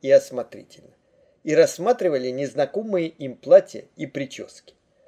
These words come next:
А в садике вокруг меня явились узнаваемые тени. Лица их были те же, что я видел на портретах. Время сохранило их и не испортило ничуть. Грузная тень Набокова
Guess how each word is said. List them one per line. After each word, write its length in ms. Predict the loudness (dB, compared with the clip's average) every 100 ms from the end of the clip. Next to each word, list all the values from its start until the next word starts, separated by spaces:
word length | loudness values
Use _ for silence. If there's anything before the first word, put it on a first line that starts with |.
| _ _ _ _
А 120 | -6
в 60 | 0
садике 460 | 8 8 8 -2
вокруг 360 | 2 2 2 -10
меня 340 | -10 -10 -12 _ _ _
явились 580 | -10 -4 -2 -2 -4 -12
узнаваемые 800 | -12 -6 -2 2 4 2 -2 -8
тени. 460 | -10 -16 -20 _ _ _ _ _ _ _ _
Лица 300 | -8 -6 0
их 140 | -2 0
были 220 | -2 -2
те 240 | -4 -2
же, 120 | -2 -4
что 180 | -6
я 140 | -4 -4
видел 280 | -6 -6 -6
на 120 | -4
портретах. 600 | -2 -2 -4 -14 -14 -20 _ _ _ -2
Время 320 | 4 4 4
сохранило 600 | 0 0 2 2 4 2
их 340 | 2 -4 -10 -12 _ -10
и 80 |
не 160 | -6 -6
испортило 540 | -8 -4 -4 -4 -8
ничуть. 520 | -8 -12 -16 -20 -20 _ _ _ _ _ _ _ _
Грузная 480 | -8 -4 -4 -2 -4
тень 220 | -4 -6
Набокова 640 | -2 -2 0 -4 -4 -10